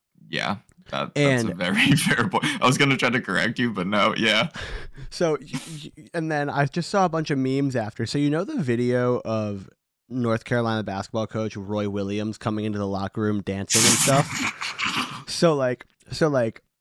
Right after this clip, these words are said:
Speaker 2: I saw a video, like, Rafa Benitez after he leaves Everton in sixteenth place and sells Digne to Steven Gerrard, like, <laughs> dancing like that.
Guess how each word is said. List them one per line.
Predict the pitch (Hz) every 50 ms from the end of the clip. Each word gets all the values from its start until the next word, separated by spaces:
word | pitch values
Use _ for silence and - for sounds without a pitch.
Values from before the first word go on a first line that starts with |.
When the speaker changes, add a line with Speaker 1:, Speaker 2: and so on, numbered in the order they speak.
| _ - - _ _ _ _ _ _ _ -
Speaker 2:
I | 156
saw | 143 - 208 190 165
a |
video, | 143 143 151 151 147 135
like, | 127 123 123
Rafa | 127 131 135 143 - 165 156
Benitez | 143 143 131 131 131 135 127 - 123 110 107 104 -
after | - 110 113 - - 123 117
he | 110 117
leaves | 113 104 117 120 123 127 123 110
Everton | - - 110 113 113 123 117 - - 131 131 123
in | 110 104 101 - - -
sixteenth | - - - - - - - - - 131 127 120 - -
place | - 117 110 117 131 135 -
and | - - 113 110 107 101
sells | - - - - 117 110 110 120 120 107 101
Digne | - - 113 107 110 117 120 120 123 127 127
to | 120 110
Steven | - - 120 120 110 113 110 107
Gerrard, | 104 104 98 104 107 113 127 139 151 180 254 - _ _ _ _ _ - 220 - - _ -
like, | 175 165 139 - 143 135 - -
<laughs> | - 151
dancing | - 147 135 139 139 131 - 170 165 170
like | 180 170 180 - -
that. | - 165 180 208 233